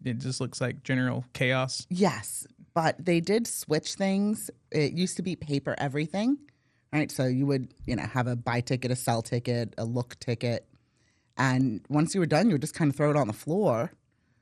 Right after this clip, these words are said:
Speaker 2: So it was, at the end of the day, bless those cleaners <laughs> and, and the shredders. But they did a changeover where everything had to become electronic for tracking purposes, make sure there was no insider trading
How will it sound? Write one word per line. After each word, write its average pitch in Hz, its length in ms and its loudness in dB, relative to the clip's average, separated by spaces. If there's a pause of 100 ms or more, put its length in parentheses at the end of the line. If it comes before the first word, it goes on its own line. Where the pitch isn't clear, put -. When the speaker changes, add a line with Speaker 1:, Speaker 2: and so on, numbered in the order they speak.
(800)
Speaker 2:
So 139 200 2
it 131 120 2
was, 139 280 2
at 127 80 -2
the 156 100 2
end 147 120 4
of 131 80 2
the 131 60 -4
day, 127 460 2 (340)
bless 143 320 0
those 127 220 -2
cleaners 131 720 0 (360)
<laughs> - 380 -18
and, 147 260 4
and 147 140 2
the 139 40 2
shredders. 139 640 0 (500)
But 135 360 2 (680)
they 156 160 4
did 156 160 4
a 139 160 4
changeover 156 720 0
where 135 160 0
everything 143 360 2
had 135 220 0
to 131 80 -4
become 120 300 -2
electronic 107 840 -4
for 123 440 -2
tracking 120 440 0
purposes, 110 600 -6
make 117 180 -4
sure 120 200 -4
there 123 120 -2
was 120 120 -2
no 120 180 -2
insider 139 460 -2
trading 156 720 0